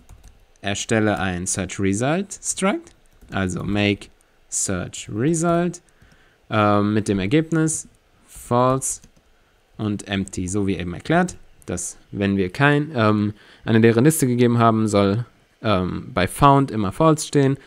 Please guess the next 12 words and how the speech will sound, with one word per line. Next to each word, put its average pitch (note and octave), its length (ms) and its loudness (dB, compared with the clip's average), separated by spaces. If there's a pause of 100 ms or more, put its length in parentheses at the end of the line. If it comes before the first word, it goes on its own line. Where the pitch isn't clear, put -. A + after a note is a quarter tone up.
(140)
und A#2 160 -2
eine G2+ 160 0
leere F#2+ 220 0
Liste F#2 280 -6
zurückgegeben - 560 -10
werden. - 220 -14 (1080)
Okay, G#2 300 -8
das G2+ 200 -6
war F2+ 100 -4
der F#2+ 80 -6
erste D3 240 -4
Fall. E3 320 0